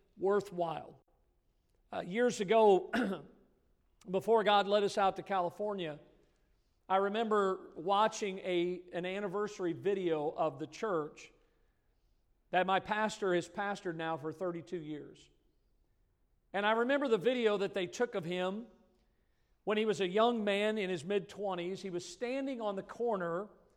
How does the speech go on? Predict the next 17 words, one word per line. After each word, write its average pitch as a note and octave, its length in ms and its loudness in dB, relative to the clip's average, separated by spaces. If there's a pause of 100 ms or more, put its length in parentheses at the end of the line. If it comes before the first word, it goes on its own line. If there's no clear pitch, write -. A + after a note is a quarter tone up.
(600)
of E3+ 140 4
Lancaster A#3+ 680 2
Boulevard F3 800 4
and F3 200 -6
fortieth G#3 440 0
Street F3+ 480 -6 (400)
East - 500 -12 (300)
in D3+ 140 -10
Lancaster, F3+ 520 -2
California. D#3 600 -6 (1080)
Now, F#3+ 180 4
if F#3+ 200 0
you've G3+ 160 -4
never C4 240 2
been G#3+ 160 0
out A3+ 280 0
there, E3 320 -2